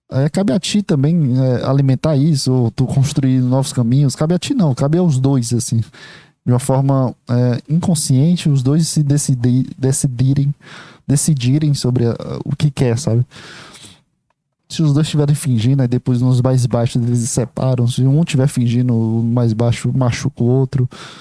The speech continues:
Se os dois forem autênticos, já existe um, um laço de sinceridade completa. Então, nos momentos mais baixos, não vai existir o sofrimento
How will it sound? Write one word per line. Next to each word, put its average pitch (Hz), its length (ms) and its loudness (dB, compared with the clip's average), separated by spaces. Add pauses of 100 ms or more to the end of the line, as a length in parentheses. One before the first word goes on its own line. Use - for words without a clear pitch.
(400)
Se - 80 -2
os 131 100 2
dois 139 380 0
forem 160 260 -2
autênticos, 151 680 0
já 143 160 2
existe 139 360 0
um, 147 140 2
um 135 260 0
laço 147 320 0
de 131 220 0
sinceridade 131 680 0
completa. 127 480 0
Então, 123 300 -2 (500)
nos 127 140 -2
momentos 139 320 0
mais 135 220 0
baixos, 143 500 0
não 143 160 2
vai 147 140 0
existir 139 340 0
o 147 80 2
sofrimento 143 800 0